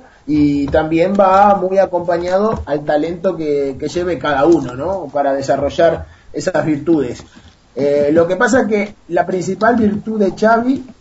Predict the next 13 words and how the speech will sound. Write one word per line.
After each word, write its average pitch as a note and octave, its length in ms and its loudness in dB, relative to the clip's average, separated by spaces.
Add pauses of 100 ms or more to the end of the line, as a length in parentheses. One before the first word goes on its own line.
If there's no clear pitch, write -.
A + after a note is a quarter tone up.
(200)
además E3 360 -2
de G3+ 100 0
ser G3 320 0
técnicamente F3 1000 -8
excepcional, F3 800 -4 (180)
no F#3+ 360 -2
es G#3 340 -2 (300)
su E3+ 240 -10
principal E3+ 520 0
virtud, E3 420 0
sino F#3+ 500 -4
que G3 320 0
es, - 240 -4